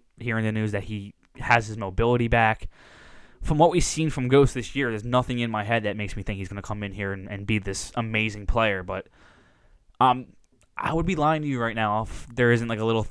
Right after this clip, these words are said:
part of me that thinks he can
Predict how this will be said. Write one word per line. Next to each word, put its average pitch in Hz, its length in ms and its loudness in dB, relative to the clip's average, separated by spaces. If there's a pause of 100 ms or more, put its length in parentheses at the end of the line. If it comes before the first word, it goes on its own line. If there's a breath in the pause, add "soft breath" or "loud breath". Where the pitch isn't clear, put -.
(340)
part 113 240 4
of 107 80 0
me 104 300 -6 (260)
that 98 160 -6
thinks - 320 -6
he 104 80 -10
can 85 320 -2